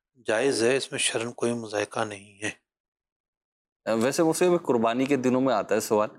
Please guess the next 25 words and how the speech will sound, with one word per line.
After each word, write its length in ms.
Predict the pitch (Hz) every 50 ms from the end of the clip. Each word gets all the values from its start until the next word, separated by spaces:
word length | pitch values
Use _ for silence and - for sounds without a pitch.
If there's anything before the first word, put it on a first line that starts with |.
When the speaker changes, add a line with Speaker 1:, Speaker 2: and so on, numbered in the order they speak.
| _ _ _ -
Speaker 2:
حالانکہ 280 | 107 107 110 107 123
ہمارے 300 | 123 117 113 113 113 113
یہاں 160 | 117 117 117
بچپن 420 | 113 - 110 113 104 - - 131 123
سے 120 | 123 135
میں 100 | 123 123
دیکھ 300 | 113 - 113 110 104 -
رہا 60 | 110
ہوں 160 | 87 - - _ _ _ _ -
مرغی 380 | 110 120 123 127 123 143 151
تو 140 | 147 156 139
کافی 300 | - 139 117 - - 135
پہلے 360 | 123 - 117 113 117 127 131
سے 220 | 123 - 135 120 120 - - _ _ - -
زندہ 220 | 120 120 127 131
بھی 140 | 135 143 143
تول 280 | - - 117 117 110 104
کے 100 | - 113
بکتی 380 | 104 98 - - _ - 107
ہے، 100 | 92 87 _ _ _ _ _ _ _ _ _ _ _ _ _ _ _ _ _ _ _ _ _ _ _ _ _ _ _ -
تو 140 | 113 107 113
حکم 200 | 110 - 147 147
تو 120 | 147 143
وہی 260 | 131 147 160 165 160
ہے، 300 | 165 - _ _ _ -